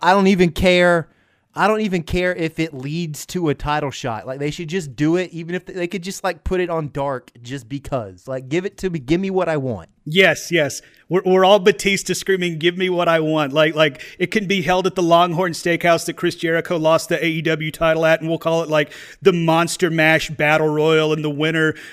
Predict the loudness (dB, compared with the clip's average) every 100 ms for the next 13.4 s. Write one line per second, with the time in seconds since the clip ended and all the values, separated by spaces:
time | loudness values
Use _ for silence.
0 | -10 -4 -2 -2 -4 -2 0 0 -2 -2
1 | -2 -6 -4 -2 -2 -4 -6 -4 -4 -4
2 | -4 -2 -2 -4 -10 -12 -14 -16 -18 _
3 | _ _ _ -18 -2 4 6 6 6 6
4 | 4 -2 -6 0 2 2 0 2 0 0
5 | -2 2 2 0 -4 -4 -4 -4 -4 -2
6 | 0 -2 2 4 4 2 0 -2 0 -2
7 | -2 -8 -6 -2 -2 -2 -4 -4 -4 -6
8 | -6 -6 -4 -2 -2 -2 -2 -2 -2 -2
9 | -2 -2 -2 -2 -2 -2 0 4 6 6
10 | 4 0 -2 -4 -6 -4 0 2 4 4
11 | 4 4 2 0 2 0 2 0 0 -6
12 | 0 4 6 6 4 -2 -2 -2 -2 -4
13 | -10 -14 -16 -18